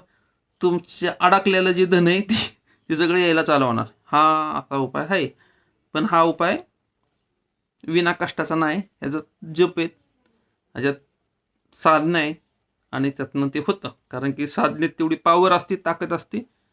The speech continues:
ते घडवून आणते त्या गोष्टी. साधनेत प्रचंड ताकद असते. तर हे असं आहे, तुम्हाला करायचं असेल तुम्ही स्वतः करू शकता, याला काय तुम्हाला दुसऱ्या कोणाच्या मदतीची आवश्यकता नाही. आणि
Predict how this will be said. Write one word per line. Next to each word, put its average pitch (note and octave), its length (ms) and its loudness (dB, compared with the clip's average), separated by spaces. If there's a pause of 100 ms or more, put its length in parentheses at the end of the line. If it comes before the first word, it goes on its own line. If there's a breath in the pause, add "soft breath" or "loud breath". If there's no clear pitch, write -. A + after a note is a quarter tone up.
(640)
ते E3 60 -6
घडवून G3+ 300 2
आणते A#2+ 300 -2
त्या A#2+ 160 -6
गोष्टी. C3 300 -8
साधनेत D3 420 -4 (140)
प्रचंड G#3 380 -2
ताकद C#3+ 380 -2
असते. G#3 280 -10 (960)
तर F#3+ 100 0
हे F#3+ 200 0
असं F3+ 640 -2
आहे, C#3+ 440 -4 (440)
तुम्हाला D3 260 -2
करायचं D#3+ 320 0
असेल F#3 220 -2 (520)
तुम्ही C#3+ 120 -4
स्वतः D#3+ 260 -2
करू D#3+ 200 0
शकता, D#3 300 -6 (360)
याला D3 160 -2
काय C#3+ 120 -4
तुम्हाला D3 240 -2
दुसऱ्या D3 280 -4
कोणाच्या D3+ 280 -4
मदतीची D3 520 -4 (1160)
आवश्यकता D3+ 560 -4
नाही. D3+ 340 -2 (1300)
आणि D3+ 720 0